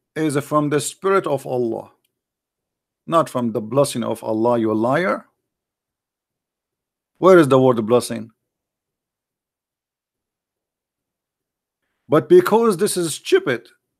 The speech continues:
they switch the word ruh, which means spirit, into blessing. Since when?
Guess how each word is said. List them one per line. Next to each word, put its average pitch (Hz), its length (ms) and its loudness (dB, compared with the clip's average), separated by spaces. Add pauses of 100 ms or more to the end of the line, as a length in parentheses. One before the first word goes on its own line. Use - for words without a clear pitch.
(420)
they 147 200 0
switch 165 440 -2
the 143 120 -2
word 151 320 2
ruh, 156 400 2 (720)
which 123 200 -10
means 123 240 -4
spirit, 131 460 -4 (1700)
into 107 260 -6
blessing. 127 680 -4
Since 170 380 -6
when? 151 460 -6